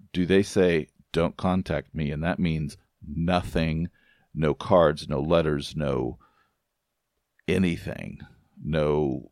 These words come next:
they practically don't want you to think about them? Something to think about. But also, will it serve you?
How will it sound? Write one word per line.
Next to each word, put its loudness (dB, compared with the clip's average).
they -4
practically 2
don't -4
want -4
you -4
to -8
think -4
about -8
them? -20
Something -2
to -2
think 0
about. -8
But 4
also, 6
will 4
it 4
serve 4
you? -6